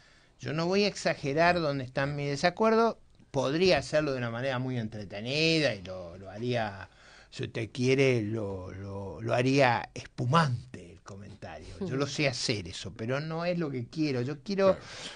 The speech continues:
Speaker 1: que estoy en una época de mi vida que trato de ser benigno y constructivo, que he visto mucho odio, mucho fracaso,
Speaker 2: Oh, sí,
Speaker 1: y,
Speaker 2: claro, sí.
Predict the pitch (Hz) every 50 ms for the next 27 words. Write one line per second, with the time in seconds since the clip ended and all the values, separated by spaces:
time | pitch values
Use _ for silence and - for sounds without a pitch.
0 | - - - _ - 226 233 214 - - 262 269 247 240 220 220 233 226 269 214
1 | 175 170 165 165 170 175 208 226 214 196 180 143 139 131 - 180 180 185 190 -
2 | 165 143 131 127 127 - 165 160 151 143 143 156 170 180 180 180 175 160 143 123
3 | - 120 110 - - 117 110 110 - - - 80 78 - 95 101 101 113 - 131
4 | 143 151 160 160 165 _ - 147 139 120 117 151 180 - - - 120 123 139 156
5 | 165 170 170 165 156 143 127 113 110 135 165 170 - - 131 127 - 110 107 -
6 | - 123 135 147 135 - - - 147 147 147 139 110 107 110 107 98 - - -
7 | - - - 85